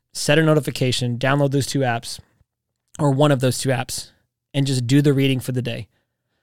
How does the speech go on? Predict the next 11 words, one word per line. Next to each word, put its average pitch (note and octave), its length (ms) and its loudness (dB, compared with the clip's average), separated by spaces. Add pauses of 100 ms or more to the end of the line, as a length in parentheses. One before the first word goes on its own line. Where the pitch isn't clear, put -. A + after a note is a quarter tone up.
(160)
and C3 100 0
then C3 120 4
move C#3 160 4
on. A#2+ 220 -2 (1000)
Like, C3+ 240 0 (460)
it's C3+ 160 -6
that D3 180 0
simple. C#3 400 -4 (420)
And C#3 200 -2 (480)
I C#3 280 2
am B2+ 440 -4